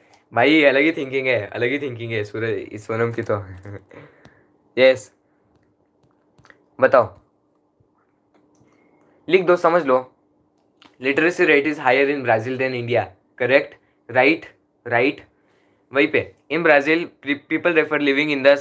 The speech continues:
southeast as compared to the northeast।" बताओ, सेकंड वाले का बताओ। भाई, अभी पार्थ मोमाई की लाइव है संस्कृत पे, संस्कृत पे?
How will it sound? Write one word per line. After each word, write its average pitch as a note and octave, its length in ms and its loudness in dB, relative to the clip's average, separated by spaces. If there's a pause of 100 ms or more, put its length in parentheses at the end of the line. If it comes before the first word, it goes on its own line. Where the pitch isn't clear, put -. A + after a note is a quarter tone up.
southeast C#3+ 460 -2
as B2+ 180 -2
compared C3 320 -4
to C3+ 60 -2
the C3+ 140 -4
northeast।" A2+ 560 -4 (1000)
बताओ, A#2 360 2 (140)
सेकंड D#3 240 0
वाले C#3+ 160 4
का B2 80 0
बताओ। G#2+ 200 -2 (2500)
भाई, C3+ 140 6
अभी C#3+ 120 4
पार्थ C3 260 4
मोमाई C3 240 -2
की C3 80 -6
लाइव B2 420 -2 (120)
है B2 160 -4
संस्कृत A#2+ 480 -10
पे, G2+ 200 -8 (1000)
संस्कृत F#3 420 -2
पे? E3 200 2